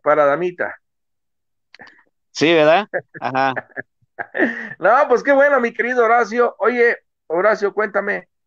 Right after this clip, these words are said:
Speaker 1: eh, ¿cuándo has ido y te has presentado alguna vez en tu natal tierra con el grupo?
Speaker 2: Sí, fu-, eh, llegamos a ir como tres veces y
Speaker 1: Ujú.
Speaker 2: después lo hacíamos cada año y después sí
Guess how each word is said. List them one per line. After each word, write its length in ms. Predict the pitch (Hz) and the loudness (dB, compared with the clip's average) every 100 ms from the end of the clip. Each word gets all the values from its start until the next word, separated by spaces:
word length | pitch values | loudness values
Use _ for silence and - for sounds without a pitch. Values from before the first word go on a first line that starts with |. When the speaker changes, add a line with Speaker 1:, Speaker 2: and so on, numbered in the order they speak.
| _ | _
Speaker 1:
eh, 320 | 117 160 156 - | -6 -4 -6 -2
¿cuándo 420 | 175 208 214 147 | 0 2 0 0
has 220 | 180 220 | 0 0
ido 260 | 247 233 170 | -2 -2 -2
y 80 | 160 | -2
te 80 | |
has 140 | 208 - | -4 -2
presentado 760 | 185 151 147 170 190 185 156 127 | -8 -8 -4 -2 -2 -2 -4 -4
alguna 340 | 143 180 170 | -4 -2 0
vez 240 | 170 175 | 0 -2
en 180 | 180 147 | -4 -6
tu 380 | 135 123 113 95 _ _ _ _ _ _ | -8 -6 -6 -10 _ _ _ _ _ _
natal 400 | 135 139 175 180 | -4 -2 2 0
tierra 400 | - 160 165 175 | 0 0 2 0
con 180 | - 135 | 0 -4
el 80 | 123 | -2
grupo? 420 | 127 147 196 285 _ _ _ _ _ _ - - - - | -2 -4 -6 -12 _ _ _ _ _ _ -20 -16 -16 -8
Speaker 2:
Sí, 520 | - 180 202 220 202 | -2 2 4 4 2
fu-, 140 | 190 190 | -2 -2
eh, 180 | 180 | -2
llegamos 560 | 165 160 170 190 214 - | 0 0 2 0 0 0
a 100 | 180 | 0
ir 260 | 180 208 208 | 0 -4 -6
como 500 | 208 175 160 151 143 | -4 0 2 0 -2
tres 380 | - 185 196 | 0 0 0
veces 680 | 175 190 247 180 127 - - _ _ _ _ _ | 0 0 0 -2 -4 -8 -18 _ _ _ _ _
y 420 | 151 156 151 151 | -4 0 2 2
Speaker 1:
Ujú. 80 | 135 | 2
Speaker 2:
después 760 | 147 131 151 175 202 185 - - | -2 -4 0 2 2 0 -4 -20
lo 280 | 143 151 | -10 0
hacíamos 380 | 165 175 185 196 | 0 0 -6 -6
cada 240 | - 175 175 | -2 0 0
año 300 | 180 156 117 _ _ _ | -2 -6 -10 _ _ _
y 120 | 147 | -2
después 320 | 147 - 185 | -2 -2 -2
sí 180 | - 185 | -2 -8